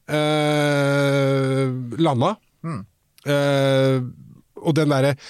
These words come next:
Speaker 1: at de derre rakettbetene kommer ned og lander en-, altså,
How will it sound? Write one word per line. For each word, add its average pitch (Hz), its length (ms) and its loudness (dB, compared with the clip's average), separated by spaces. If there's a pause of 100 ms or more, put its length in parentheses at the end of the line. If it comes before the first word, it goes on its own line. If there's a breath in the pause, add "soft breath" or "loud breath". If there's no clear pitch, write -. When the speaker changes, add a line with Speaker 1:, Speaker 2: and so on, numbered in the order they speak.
(420 loud breath)
Speaker 1:
at - 160 -4
de 143 160 2
derre 135 300 2 (340)
rakettbetene 123 1120 -2
kommer 117 480 0
ned 117 240 2
og 139 160 0
lander 131 600 2
en-, 120 260 -2
altså, 131 340 -2